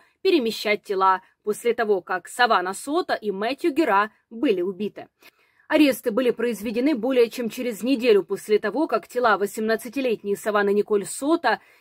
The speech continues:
и двадцатитрёхлетнего Мэтью Герры были найдены на парковке жилого комплекса в Сан-Антонио. Следователи пообщались с семьями Сото и Гера и узнали, что убитый парень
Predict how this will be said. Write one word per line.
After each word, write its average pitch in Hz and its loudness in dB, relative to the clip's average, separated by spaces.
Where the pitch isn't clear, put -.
и 311 -8
двадцатитрёхлетнего 254 2
Мэтью 214 0
Герры 220 0
были 349 4
найдены 302 2
на 269 4
парковке 294 -4
жилого 220 0
комплекса 220 -2
в 190 -16
Сан-Антонио. 226 0
Следователи 262 4
пообщались 240 -2
с - -10
семьями 220 0
Сото 220 0
и 226 2
Гера 240 2
и 294 0
узнали, 240 -2
что - -6
убитый 226 -2
парень 269 0